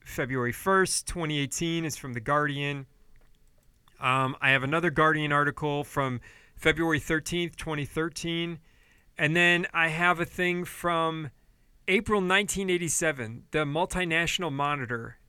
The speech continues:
Um, and this is the Hawking disaster in the third world. Um, but I'm gonna read from the Guardian article. So this article's about eight years old, but this is fucking disturbing. Nestle baby milk scandal has grown up,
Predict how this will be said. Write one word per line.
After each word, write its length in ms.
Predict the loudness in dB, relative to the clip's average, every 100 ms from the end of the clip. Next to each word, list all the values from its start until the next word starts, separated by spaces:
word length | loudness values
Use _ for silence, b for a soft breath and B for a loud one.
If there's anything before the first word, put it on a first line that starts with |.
| -6
Um, 400 | -2 0 -2 -6 b b b b b b -8
and 140 | 0 2
this 160 | 2
is 120 | 0 0
the 140 | 0
Hawking 400 | 4 2 2 -2
disaster 520 | -2 2 2 2 -2
in 80 | -4
the 60 | -4
third 320 | -2 -2 -2
world. 520 | -4 -2 -2 -2 -8 -16 _ -10
Um, 380 | -4 -2 -2 -2
but 120 | -4 -2
I'm 100 | -2
gonna 140 | 0
read 340 | 0 0 -2
from 220 | -6 -6 -4
the 60 |
Guardian 440 | 0 0 0 -2 -4
article. 500 | -4 -6 -10 -12 -12 b b b b b b b _ _ _
So 340 | -4 0 2 4
this 180 | 4 6
article's 380 | 6 6 0
about 200 | 2 2
eight 140 | 2 0
years 220 | -2 0
old, 320 | 2 2 -2
but 160 | -6 -4
this 180 | -2 -2
is 320 | -2 -4 -6 -10
fucking 460 | -4 -2 0 -2
disturbing. 800 | -4 -4 -4 -4 -2 -4 -8 -10 -20 _ _ _ _ -2
Nestle 400 | 0 2 2 0
baby 380 | 0 0 0
milk 240 | 0 0 0
scandal 420 | -2 -2 -2 0
has 120 | -2
grown 260 | -2 -2 2
up, 200 | 0